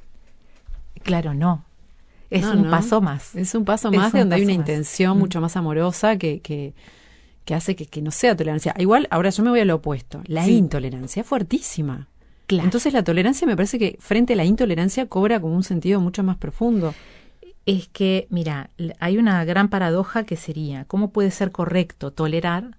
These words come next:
Speaker 1: algo que es incorrecto? ¿No?
Speaker 2: Mm.
Speaker 1: Entonces la parado-, el, el, la tolerancia siempre está parada sobre una paradoja.
Speaker 2: Es como una, sí, es difícil.
Speaker 1: Es difícil.
Speaker 2: Está, está, está mal parada, <laughs> pobre.
Speaker 1: Exactamente,
Speaker 2: Como
Speaker 1: claro.
Speaker 2: que
Speaker 1: Y la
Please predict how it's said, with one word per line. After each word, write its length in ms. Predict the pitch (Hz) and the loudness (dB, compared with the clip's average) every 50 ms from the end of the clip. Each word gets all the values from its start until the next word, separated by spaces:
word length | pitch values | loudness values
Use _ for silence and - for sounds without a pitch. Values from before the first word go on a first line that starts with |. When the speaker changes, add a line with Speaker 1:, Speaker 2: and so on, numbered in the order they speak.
| _ _ | _ _
Speaker 1:
algo 460 | - 185 170 160 156 156 175 202 254 - _ _ - | -2 -2 0 0 -2 -4 -6 -8 -10 -12 _ _ -10
que 220 | - 160 151 156 | -8 -6 -4 -4
es 180 | 156 - - - _ - | -6 -6 -10 -20 _ -4
incorrecto? 760 | - 233 202 175 165 - 151 - 170 175 - - - - - - _ _ _ _ _ - | 2 4 4 4 2 0 -6 -2 -2 -2 -2 -4 -8 -20 -20 -20 _ _ _ _ _ -8
¿No? 240 | 190 180 175 160 | -6 -4 -4 -4
Speaker 2:
Mm. 20 | - | -4
Speaker 1:
Entonces 260 | 160 185 185 190 214 | -2 -4 -4 -2 -2
la 100 | 196 180 | -2 -2
parado-, 260 | 175 175 175 185 185 - | -2 -2 -4 -4 -4 -4
el, 240 | 175 165 160 - | -4 -4 -4 -4
el, 320 | - - 175 175 165 160 - | -6 -4 -4 -4 -4 -4 -4
la 160 | - 170 180 | -4 -4 -4
tolerancia 460 | 175 190 185 185 196 220 240 - 254 220 | -2 -2 0 0 2 2 2 0 0 -2
siempre 300 | - 233 220 208 175 165 | 0 0 0 0 0 -2
está 220 | - - 180 170 | -2 0 0 0
parada 360 | - 165 165 165 170 180 175 | 0 0 0 2 2 0 0
sobre 280 | 165 - 170 160 151 160 | -2 -2 -2 0 0 0
una 200 | 165 175 175 165 | 0 0 0 -2
paradoja. 600 | 160 151 156 151 151 160 160 156 - - 175 180 247 | -4 -4 -2 -2 0 0 -2 -2 -4 -4 -4 -4 -4
Speaker 2:
Es 120 | - 220 - | -4 -6 -4
como 160 | - 269 269 | 0 2 2
una, 240 | 240 233 214 185 - - | 4 4 2 2 0 -2
sí, 180 | - - 240 | -2 -2 0
es 60 | 226 | 0
difícil. 460 | 226 240 214 - 277 311 269 - 214 202 | 0 0 0 2 4 4 4 6 6 6
Speaker 1:
Es 40 | 180 | 8
difícil. 340 | 175 170 160 - 170 151 233 | 6 4 2 2 4 6 6
Speaker 2:
Está, 40 | 233 | 6
está, 200 | - - 254 254 | 8 8 6 6
está 160 | - - 269 269 | 6 6 6 6
mal 160 | 285 302 254 | 6 6 6
parada, 440 | 208 190 196 226 226 202 190 202 208 | 8 8 8 8 8 6 6 4 2
<laughs> 60 | 190 | 0
pobre. 280 | 220 185 220 233 214 - - | 2 4 6 4 4 4 2
Speaker 1:
Exactamente, 1000 | 294 - 196 180 330 196 190 190 - - 214 208 196 202 208 220 208 - 185 180 | 2 4 4 4 4 4 4 2 2 0 0 2 4 4 4 2 2 0 -2 0
Speaker 2:
Como 180 | - - 196 | 2 2 2
Speaker 1:
claro. 140 | 202 220 214 | 2 2 2
Speaker 2:
que 260 | 190 196 190 180 180 190 - - - - - - - - - - - - - | 0 0 0 0 -2 -6 -10 -18 -20 -20 -20 -20 -20 -20 -20 -20 -16 -4 2
Speaker 1:
Y 100 | 214 202 | 4 4
la 340 | 196 202 202 202 208 202 - | 6 6 6 4 2 0 -2